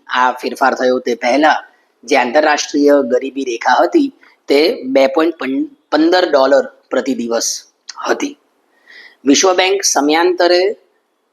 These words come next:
આંતરરાષ્ટ્રીય ગરીબી રેખામાં ફેરફાર કરતી હોય છે અને તેનું મુખ્ય કારણ એ છે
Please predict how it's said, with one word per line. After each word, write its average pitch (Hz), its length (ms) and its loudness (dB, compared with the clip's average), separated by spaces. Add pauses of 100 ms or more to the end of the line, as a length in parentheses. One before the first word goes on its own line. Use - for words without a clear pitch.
આંતરરાષ્ટ્રીય 151 680 0
ગરીબી 139 380 0
રેખામાં 135 640 -2 (160)
ફેરફાર 123 380 -2
કરતી 120 340 -2
હોય 135 220 2
છે 170 140 0 (880)
અને 151 80 -2
તેનું 165 220 2
મુખ્ય 160 260 0
કારણ 180 360 0
એ 226 160 4
છે 226 200 0